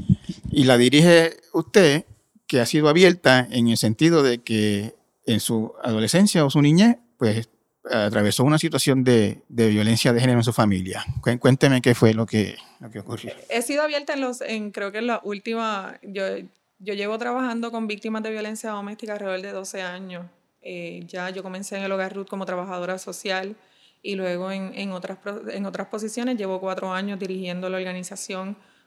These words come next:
Speaker 2: una de las, creo que la organización que más amo, ¿verdad? Y no, y no desde el, la perspectiva porque trabajo aquí, sino porque, eh, es una organización que sé lo que hace día a día por, por transformar la vida de tantas personas que impactamos.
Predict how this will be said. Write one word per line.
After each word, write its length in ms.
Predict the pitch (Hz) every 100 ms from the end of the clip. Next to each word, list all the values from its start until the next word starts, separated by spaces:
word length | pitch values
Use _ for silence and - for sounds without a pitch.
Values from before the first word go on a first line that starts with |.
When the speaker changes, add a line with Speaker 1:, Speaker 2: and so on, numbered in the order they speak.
| _
Speaker 2:
una 140 | 190
de 60 | 190
las, 220 | 196 190 -
creo 180 | - 190
que 100 | 202
la 60 |
organización 540 | 208 208 202 196 196 196
que 120 | 196
más 160 | 190 208
amo, 300 | 196 196 190
¿verdad? 420 | 180 180 185 196 208
Y 160 | 190
no, 220 | 180 180
y 120 | 190 208
no 280 | 196 202
desde 340 | 202 214 233 226
el, 180 | 214 - - _ -
la 100 | 202
perspectiva 600 | 202 208 202 196 202 208
porque 240 | 214 196
trabajo 400 | 190 185 185 208
aquí, 260 | 196 202 233
sino 320 | 233 190 180
porque, 540 | 196 196 196 190 175 175 _ _ _ _ _ _ _
eh, 600 | 196 190 180 175 - - _ _ - _ _ -
es 160 | 208
una 180 | 202 220
organización 600 | 233 233 233 247 233 220
que 140 | 220 226
sé 300 | - - 208
lo 120 | 214
que 160 | 208 196
hace 240 | 208 226
día 240 | 202 196
a 40 | 196
día 280 | 196 202 185
por, 280 | 180 175 175
por 180 | 196 185
transformar 580 | 190 185 180 185 180 175
la 140 | 185
vida 240 | 202 208
de 80 | 196
tantas 340 | 185 175 175 196
personas 520 | - 190 196 190 190
que 100 | 202
impactamos. 720 | 190 196 190 - 185 185 185